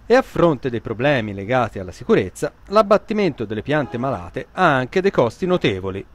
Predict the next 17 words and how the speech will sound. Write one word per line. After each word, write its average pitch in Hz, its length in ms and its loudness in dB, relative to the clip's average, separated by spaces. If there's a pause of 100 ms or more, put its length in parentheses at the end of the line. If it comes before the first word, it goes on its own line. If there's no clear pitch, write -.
(240)
Si - 200 -4
parla 127 260 4
infatti 175 380 2
di 175 120 -8
circa 185 360 -2
quattromila 214 720 0
euro 156 240 2
per 185 140 0
ogni 202 200 -2
pianta. 90 500 -4 (480)
E 233 140 2
questo 151 300 0
non 165 160 -2
tanto 123 300 -2
per 127 120 -4
il 120 160 -6
taglio, 104 460 -2